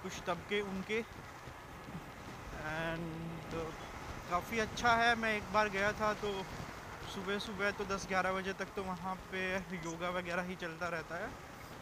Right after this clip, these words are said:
और काफ़ी लोग आते हैं। तो usually ये park केवल picnic, yoga, इस type की चीज़ों के लिए काफ़ी famous है। And आपको मैं दिखाऊंगा तो काफ़ी लोग आते हैं यहाँ पे।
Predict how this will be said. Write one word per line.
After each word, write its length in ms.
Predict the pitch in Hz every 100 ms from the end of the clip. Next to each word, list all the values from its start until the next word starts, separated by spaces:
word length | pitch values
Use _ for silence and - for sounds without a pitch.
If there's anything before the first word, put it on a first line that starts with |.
| 156
और 160 | 151 151
काफ़ी 280 | 156 147 202 185
लोग 260 | 180 202 196
आते 240 | 185 190
हैं। 120 | 220 - - - - - - - - - -
तो 80 | 202 214
usually 460 | 208 214 214 240 240
ये 100 | 233 226 214
park 260 | 202 202 - - 202 -
केवल 240 | 202 190 190
picnic, 480 | 185 - 196 208 190
yoga, 440 | 175 170 170 185 185
इस 200 | 185 -
type 200 | 170 170 -
की 60 | 180
चीज़ों 240 | 175 170 175
के 80 | 180
लिए 120 | 180
काफ़ी 280 | 160 151 185 165
famous 360 | 165 170 170 185
है। 120 | 190 180 156
And 320 | 160 160 160
आपको 220 | 160 160 185
मैं 140 | 185
दिखाऊंगा 340 | 170 190 190
तो 140 | 190 185
काफ़ी 320 | 160 180 190
लोग 200 | 180 180
आते 240 | 175 180
हैं 60 | 175
यहाँ 160 | 175
पे। 140 | 165